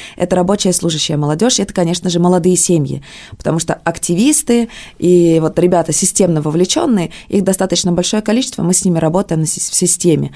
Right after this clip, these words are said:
Хочется потрогать немножко другие категории. И, э, отдельной категории выделяем ребят с девиантным поведением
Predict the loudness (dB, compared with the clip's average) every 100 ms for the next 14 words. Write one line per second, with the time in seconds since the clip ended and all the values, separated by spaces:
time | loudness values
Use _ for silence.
0 | -2 -2 0 -2 0 0 0 0 0 0
1 | -2 -2 0 -2 -2 -6 -2 0 -2 -8
2 | -18 -20 -6 0 2 2 2 0 0 0
3 | 4 4 4 2 -2 2 2 2 0 2
4 | 2 2 2 2 0 -4 -2 2 2 2
5 | -2 -4 -2 0 2 2 2 0